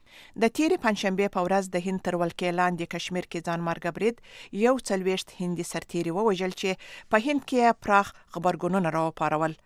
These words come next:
هند له دې بریده سمدستي وروسته د ملامتۍ ګوته پاکستان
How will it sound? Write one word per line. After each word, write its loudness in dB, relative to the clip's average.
هند 2
له 4
دې 6
بریده 4
سمدستي 0
وروسته 0
د 8
ملامتۍ 4
ګوته 2
پاکستان -2